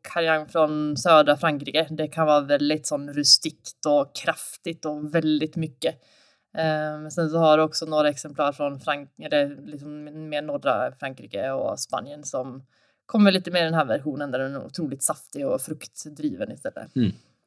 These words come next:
Speaker 2: Och så synes jeg den klär ganske godt naturlig vinmaking, personlig.
Speaker 1: Ja. Det gjør den absolutt. Og det er ingen druva heller som,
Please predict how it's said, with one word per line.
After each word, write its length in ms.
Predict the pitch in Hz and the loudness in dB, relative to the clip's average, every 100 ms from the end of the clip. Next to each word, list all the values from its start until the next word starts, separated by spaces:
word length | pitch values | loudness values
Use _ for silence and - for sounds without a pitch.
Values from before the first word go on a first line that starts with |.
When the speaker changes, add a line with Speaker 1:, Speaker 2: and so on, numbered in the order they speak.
| - | -8
Speaker 2:
Och 80 | 127 | -2
så 100 | 147 | -2
synes 140 | 135 | 2
jeg 100 | 135 | 2
den 100 | 131 127 | 2 2
klär 460 | 117 107 107 120 | 4 6 4 0
ganske 240 | 120 117 110 | -2 0 0
godt 340 | 98 - - | -2 -4 -2
naturlig 500 | 101 107 92 101 101 | 0 2 4 4 4
vinmaking, 480 | 101 90 85 143 120 - _ - | 4 0 -2 -4 -4 -10 _ -2
personlig. 200 | 208 196 | 2 2
Speaker 1:
Ja. 60 | - _ _ _ _ _ _ _ _ _ _ _ _ _ _ _ _ _ _ _ 202 | 0 _ _ _ _ _ _ _ _ _ _ _ _ _ _ _ _ _ _ _ -4
Det 160 | 185 | -2
gjør 160 | 170 98 | -2 -6
den 140 | 98 | -12
absolutt. 600 | - - - 175 - - - _ - | -14 -14 -12 -10 -8 -8 -8 _ -6
Og 80 | 185 | 2
det 80 | 190 | 4
er 100 | 190 | 6
ingen 300 | 196 202 202 | 6 8 6
druva 260 | 226 190 | 4 6
heller 360 | 190 180 180 170 | 6 6 2 2
som, 360 | 170 175 165 | -2 -2 -2